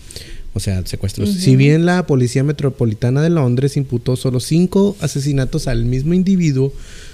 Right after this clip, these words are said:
Speaker 1: sus registros incluyeron seis crímenes más que conformaban el expediente de Whitechapel.
Speaker 2: Ujú.
Speaker 1: Entre el ochenta y siete y noventa y uno, la, eh, del dos mil ochocientos, la prensa atribuyó otra serie de homicidios al destripador, aunque existen discrepancias sobre este vínculo.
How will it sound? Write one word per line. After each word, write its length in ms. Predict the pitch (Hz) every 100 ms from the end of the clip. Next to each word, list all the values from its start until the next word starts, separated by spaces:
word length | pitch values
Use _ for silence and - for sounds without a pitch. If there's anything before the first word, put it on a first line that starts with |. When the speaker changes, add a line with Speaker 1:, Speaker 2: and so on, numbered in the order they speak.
| -
Speaker 1:
sus 240 | - 123
registros 540 | 120 120 147 131 160 143
incluyeron 560 | 143 131 120 127 139
seis 320 | 135 135 147 -
crímenes 380 | 170 175 180
más 260 | 165 135 135
que 160 | - 139
conformaban 560 | 135 120 117 117 127
el 100 | 131
expediente 560 | 117 - 107 110 110 120
de 200 | 117 104
Whitechapel. 800 | 107 104 117 120 151 165 - 104
Speaker 2:
Ujú. 580 | - - 196 185 170 98 190
Speaker 1:
Entre 340 | 110 113 - 113
el 420 | 110 104 104 101
ochenta 340 | 101 - 101 110
y 40 |
siete 340 | - 113 131
y 100 | 135 131
noventa 360 | 131 131 139
y 80 | 151
uno, 320 | 147 120 135 135 - -
la, 240 | 117 107 -
eh, 120 | 123
del 320 | 110 104 98 98
dos 120 | 104
mil 120 | 113 123
ochocientos, 520 | 151 143 127 127 123
la 140 | 120
prensa 300 | 120 120 143
atribuyó 480 | 143 160 160 156 135
otra 260 | 135 147 139
serie 240 | 123 123
de 80 | 135
homicidios 480 | 123 110 110 110 110
al 80 |
destripador, 600 | 107 - 107 - 101 113 110
aunque 240 | 117 117
existen 400 | 104 135 - 165
discrepancias 560 | 147 143 131 127 127 120
sobre 240 | 113 107
este 240 | 107 113
vínculo. 400 | 107 98 - -